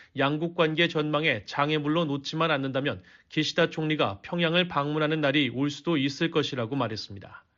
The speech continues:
이에 대해 일본 정부 대변인인 하야시 우시마사 관방장관은 십육 일 정례 브리핑에서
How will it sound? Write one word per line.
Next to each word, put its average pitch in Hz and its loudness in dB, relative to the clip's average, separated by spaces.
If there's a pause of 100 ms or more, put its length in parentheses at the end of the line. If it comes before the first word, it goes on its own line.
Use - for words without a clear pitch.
(600)
이에 165 6
대해 165 4
일본 160 2
정부 175 2
대변인인 160 0
하야시 175 2
우시마사 165 0
관방장관은 151 -2 (180)
십육 165 0
일 143 2
정례 160 0
브리핑에서 143 -4